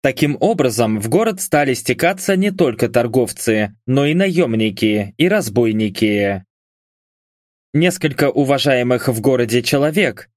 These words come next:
собравшись, пошли к нему на разговор. В ту ночь Джихен кормил их последним ужином.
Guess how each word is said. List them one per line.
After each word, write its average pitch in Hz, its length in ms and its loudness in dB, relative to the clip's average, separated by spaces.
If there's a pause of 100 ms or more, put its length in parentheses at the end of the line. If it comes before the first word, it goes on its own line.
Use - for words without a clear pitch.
собравшись, 131 880 0 (160)
пошли 127 400 0
к - 100 -4
нему 175 280 2
на 113 140 2
разговор. 113 840 0 (640)
В - 100 -12
ту 143 140 2
ночь 185 280 0
Джихен 135 540 -2
кормил 139 420 0
их - 280 -2
последним 120 560 0
ужином. 107 800 0